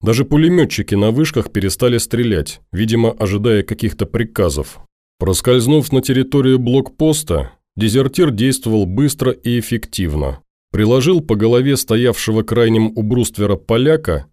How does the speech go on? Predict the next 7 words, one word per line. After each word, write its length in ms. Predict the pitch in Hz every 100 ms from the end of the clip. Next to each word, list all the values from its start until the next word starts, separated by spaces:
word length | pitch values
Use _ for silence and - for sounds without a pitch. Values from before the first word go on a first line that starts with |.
| _
и 140 | 110
из 140 | 117 104
его 280 | 139 139 120
же 140 | 117
оружия, 720 | 113 123 165 147 95 78 76 _
ручного 480 | 98 123 - 123 95
пулемета, 720 | - 113 120 110 85 76